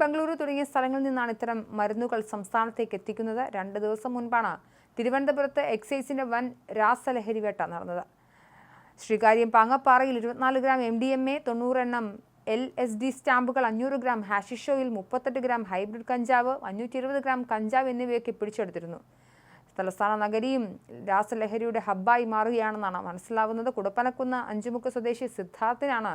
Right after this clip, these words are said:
അത് മാരക ലഹരി വസ്തുക്കളുമായി പിടിച്ചത്. പാങ്ങപ്പാറയിൽ വീട് വാടകയ്ക്കെടുത്ത് വിദ്യാർത്ഥികൾ ഉൾപ്പെടെയുള്ളവർക്ക്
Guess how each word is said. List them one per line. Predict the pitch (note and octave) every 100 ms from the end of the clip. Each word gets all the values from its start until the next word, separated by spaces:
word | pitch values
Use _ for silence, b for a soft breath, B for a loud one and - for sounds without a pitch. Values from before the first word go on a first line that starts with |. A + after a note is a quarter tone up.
| - b b b F3+
അത് | G3 F#3 - F#3+
മാരക | F#3 G3+ A#3 A3
ലഹരി | G#3+
വസ്തുക്കളുമായി | A3 A3 A3+ A3+ A3 G#3 F#3
പിടിച്ചത്. | E3 F3+ A3 A3 C#4 - -
പാങ്ങപ്പാറയിൽ | F3+ G3+ G#3 G#3+ A3
വീട് | G#3 G#3 A#3
വാടകയ്ക്കെടുത്ത് | G#3+ G#3+ A#3 A3+ G#3+ B3+
വിദ്യാർത്ഥികൾ | A3+ A3 A#3+ B3+ C#4 A#3+
ഉൾപ്പെടെയുള്ളവർക്ക് | G#3+ A3+ A3+ A3+ G#3+ E3